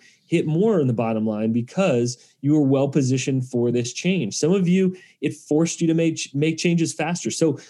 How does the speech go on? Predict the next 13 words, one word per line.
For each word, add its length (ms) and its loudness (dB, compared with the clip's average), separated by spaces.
let's 220 0
just 160 -4
be 160 0
honest 420 0
about 240 2
those 240 2
things 180 0
that 100 -2
were 100 -6
good, 440 0
they 80 2
were 160 0
hard, 500 -2